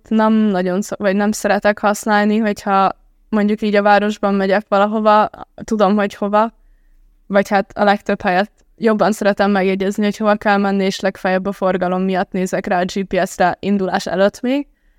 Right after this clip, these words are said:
Hát városban egyébként főleg biciklivel szoktam közlekedni, de ott például sokszor észreveszem magamon, hogy, ö, csak így irányba megyek, tehát hogy tudom, hogy most fölfele vagy lefele,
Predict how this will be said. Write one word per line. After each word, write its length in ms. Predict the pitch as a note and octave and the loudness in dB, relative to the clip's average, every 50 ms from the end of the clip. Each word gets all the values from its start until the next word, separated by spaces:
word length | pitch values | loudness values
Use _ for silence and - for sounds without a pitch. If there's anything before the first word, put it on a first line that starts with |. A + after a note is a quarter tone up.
| _ | _
Hát 200 | - B3 A#3 A3+ | -2 0 0 2
városban 460 | A#3+ B3 C4+ C#4 C#4+ C4 G#3+ - A3+ A3 | 2 2 2 4 2 2 0 0 0 0
egyébként 440 | G#3+ G3+ G#3 G#3 - - G#3+ A3 | 2 2 0 -2 -2 -2 -2 -2
főleg 260 | - A3+ A3+ A3 G3 G#3 | 0 -2 -2 -2 -2 -2
biciklivel 560 | A#3 A3+ - D4+ A#3+ - G#3+ G3 F#3 F#3 G#3+ | -4 -6 -4 -6 -4 -2 -2 0 0 0 0
szoktam 400 | - - G3+ F#3+ - G3+ G3+ G#3 | 0 -2 -6 -4 -2 -2 -2 -2
közlekedni, 760 | - G3+ G3+ - F#3+ G3+ - - F#3+ F3+ F#3+ G3+ G#3 A3 - | -2 -2 -4 -2 -2 -2 0 -2 -2 -2 0 0 0 -2 -2
de 460 | - G#3+ G#3+ A3 G#3+ G#3 G#3 - - _ | -2 0 2 4 4 4 4 2 0 _
ott 200 | - G#3+ G#3 - | 0 0 0 0
például 420 | - A3+ G#3+ G3+ G#3 G#3 G#3 G#3 | 0 0 2 4 4 4 4 2
sokszor 440 | G#3 - A3+ A3 A3 - - G#3 G#3 | 0 -2 -4 -6 -6 -6 -6 -4 -4
észreveszem 600 | - G3+ G#3+ - - G3 G3+ G3+ - - G3 G3 | -4 -4 -6 -4 -4 -4 -4 -4 -2 -2 0 0
magamon, 520 | G3 G3 F#3+ F#3+ F#3 F#3 F#3 F#3 F#3+ G3+ G#3 | 0 0 0 0 0 0 0 0 0 0 0
hogy, 320 | G#3 G3+ G3 G3 G3 G#3 | 0 0 0 0 0 0
ö, 320 | G3+ G3 G3 G3 G3 G3 F#3+ - _ _ _ _ _ _ _ _ _ _ _ _ _ - | 0 0 0 0 0 0 -2 -4 _ _ _ _ _ _ _ _ _ _ _ _ _ -20
csak 320 | A3+ - - G3+ - - | -10 -4 -4 -4 -2 -2
így 200 | G#3 G3+ G3 G#3+ - _ | -2 -4 -4 -6 -10 _
irányba 520 | _ - A3 G#3 F#3+ F#3+ F#3+ G3 G3+ F#3 F3+ | _ -2 2 4 4 4 4 2 2 2 0
megyek, 360 | F#3+ F#3 F3+ F#3 F3+ G#3+ - | 0 0 0 0 -2 -2 0
tehát 220 | - G#3 G#3 - | 0 0 0 0
hogy 140 | - G3 G#3+ | 0 -4 -4
tudom, 340 | - B3 A3 A3 G3 G#3 G#3+ | -2 -2 0 2 2 2 0
hogy 140 | G#3 F#3+ F#3+ | 0 -2 -2
most 280 | F#3+ F#3 G#3 - - | -2 -4 -4 -6 -8
fölfele 580 | - - A#3+ A#3+ A#3+ A3+ - A3+ A3 A3 G3+ G3 | -6 -4 -2 -2 -2 -2 -2 -2 0 2 0 0
vagy 180 | - E2 - - | 0 -4 -4 -2
lefele, 520 | G3+ A3+ A3+ - A3+ G#3+ G#3 G#3 G#3+ | -2 -2 -2 0 0 2 2 2 0